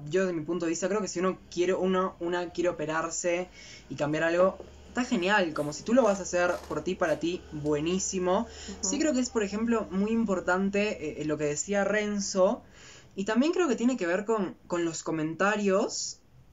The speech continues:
Speaker 1: de las personas y cómo se influye desde que eres tan pequeño, porque de pronto cuando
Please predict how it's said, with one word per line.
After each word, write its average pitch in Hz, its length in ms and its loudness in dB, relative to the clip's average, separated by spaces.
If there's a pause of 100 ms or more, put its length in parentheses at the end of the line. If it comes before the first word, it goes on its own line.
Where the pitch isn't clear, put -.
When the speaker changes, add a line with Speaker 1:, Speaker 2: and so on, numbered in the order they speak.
(100)
Speaker 1:
de 156 180 -2
las 151 220 -2
personas 180 1080 0
y 190 120 -8
cómo 330 240 2
se 254 80 0
influye 226 280 2
desde 156 160 -2
que 190 80 -2
eres 202 140 -2
tan 214 160 -2
pequeño, 190 460 0
porque 151 220 -4
de 165 60 0
pronto 254 280 0
cuando 160 340 0